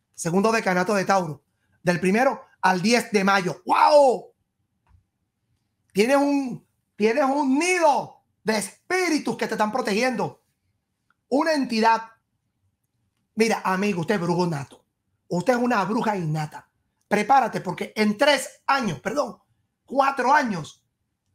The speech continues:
te veo tremenda fortuna. Si trabajas con calma, con lentitud y con pasión, te veo riqueza.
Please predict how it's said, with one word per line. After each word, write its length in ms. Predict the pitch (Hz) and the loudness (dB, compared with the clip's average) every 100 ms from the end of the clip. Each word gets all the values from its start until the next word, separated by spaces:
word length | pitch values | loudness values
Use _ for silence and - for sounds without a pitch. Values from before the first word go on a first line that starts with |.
| _ | _
te 180 | 262 240 | 0 2
veo 280 | 269 185 - _ _ _ | 0 -4 -10 _ _ _
tremenda 440 | 214 214 262 254 - | -2 0 0 -2 -2
fortuna. 560 | 185 156 202 147 - _ _ _ _ _ _ _ _ _ _ | -2 -2 -4 -4 -10 _ _ _ _ _ _ _ _ _ _
Si 240 | - 240 | -6 -4
trabajas 500 | 240 214 240 262 262 | 0 0 2 0 -2
con 180 | - 190 | -4 -4
calma, 320 | 214 214 202 | -2 -2 -4
con 160 | 196 190 | -6 -6
lentitud 460 | 180 180 202 196 - _ _ | -6 -8 -8 -8 -12 _ _
y 100 | 190 | -4
con 180 | 214 202 | -2 0
pasión, 380 | 202 - 269 269 | -2 -2 -4 -2
te 80 | 202 | -2
veo 140 | 220 | 0
riqueza. 520 | 214 156 156 139 - | -2 -4 -8 -8 -12